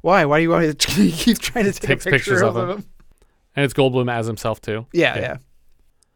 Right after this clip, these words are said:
Speaker 2: Frank Farmer played Lieutenant Number Two. We just had him as another cop in Capricorn One. Tom Kindle played Highway Patrolman Number One. He was an announcer in Alligator and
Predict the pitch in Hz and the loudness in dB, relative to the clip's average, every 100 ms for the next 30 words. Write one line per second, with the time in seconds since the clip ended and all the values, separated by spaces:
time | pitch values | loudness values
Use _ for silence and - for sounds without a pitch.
0 | _ _ _ _ - 185 185 - 185 190 | _ _ _ _ 0 4 4 4 2 2
1 | 180 185 175 160 156 170 151 160 151 - | 0 0 0 0 -2 -2 -2 -2 -4 0
2 | 175 156 143 143 147 139 139 139 - 131 | 0 0 -2 -4 -2 -2 -4 -6 -6 -6
3 | - 127 156 143 - 135 156 110 - 131 | -6 -4 -2 -2 -2 -2 -2 -6 -6 -8
4 | 123 - 123 113 147 135 147 _ _ _ | -8 -6 -6 -4 -4 -4 -8 _ _ _
5 | _ - 170 165 180 170 160 - 143 123 | _ 0 2 2 -4 -2 -4 -2 -2 -2
6 | - 160 156 139 123 - 175 135 113 101 | -2 -2 -2 -6 -8 -4 -2 -2 -6 -6
7 | 101 101 110 123 - _ - 135 131 123 | -6 -6 -8 -8 -14 _ -6 -2 -2 -2
8 | 120 120 147 156 160 165 127 117 143 151 | -4 -2 -2 -2 -4 -4 -8 -6 -4 -4
9 | 123 127 151 147 120 117 | -4 -4 -6 -8 -10 -10